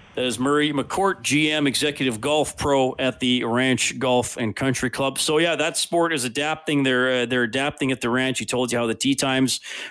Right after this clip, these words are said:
are spaced out, how they're working to keep everything clean. Things are different, but a lot of people are, are getting out there and playing, which is good to hear. I got a great text message here. I, I wish I knew who this person was, because maybe it's someone I,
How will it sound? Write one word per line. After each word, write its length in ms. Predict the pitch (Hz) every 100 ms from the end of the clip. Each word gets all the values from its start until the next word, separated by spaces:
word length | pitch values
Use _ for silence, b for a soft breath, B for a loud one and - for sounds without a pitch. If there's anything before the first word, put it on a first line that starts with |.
| -
are 100 | 117
spaced 460 | - 135 123 -
out, 240 | 131 127 120
how 140 | 123
they're 120 | 117 117
working 280 | 123 127
to 60 | 117
keep 260 | - 123 123
everything 400 | 120 110 110 104
clean. 340 | 123 123 117
Things 380 | - 131 127 110
are 40 |
different, 440 | 95 123 - 113 107
but 100 | 104
a 60 |
lot 160 | 110 113
of 80 | 110
people 260 | 113 107
are, 180 | 107 98 B B B
are 100 | 107
getting 260 | 101 117 113
out 180 | 110 -
there 140 | 104
and 120 | 95
playing, 300 | - 110 104
which 160 | 101 101
is 80 | 92
good 180 | 117 104
to 60 |
hear. 220 | 104 117
I 100 | 113
got 140 | 131 147
a 80 | 127
great 380 | 135 175 208
text 360 | - 170 175 -
message 360 | 135 - 113 -
here. 320 | 117 110 - B B B B
I, 120 | 117
I 160 | 127 127
wish 280 | 127 180 180
I 100 | 156
knew 180 | 147 131
who 120 | 139
this 200 | 123 -
person 420 | 135 131 - 110
was, 480 | 113 104 92 - -
because 240 | 117 113 107
maybe 260 | 131 143
it's 140 | 127 -
someone 320 | 135 131 120
I, 240 | 113 110